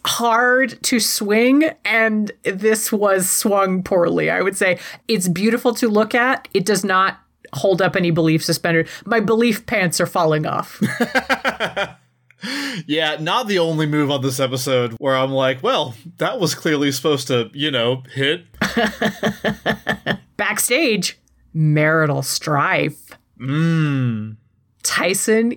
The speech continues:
Speaker 1: gives a terrific non-apology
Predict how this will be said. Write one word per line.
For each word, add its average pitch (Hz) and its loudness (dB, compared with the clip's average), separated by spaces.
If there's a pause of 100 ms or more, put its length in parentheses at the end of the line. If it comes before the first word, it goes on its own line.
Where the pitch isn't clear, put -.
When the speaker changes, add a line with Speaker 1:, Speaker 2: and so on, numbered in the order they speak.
Speaker 1:
gives 185 -2 (140)
a 180 0 (480)
terrific 233 -4 (160)
non-apology 190 0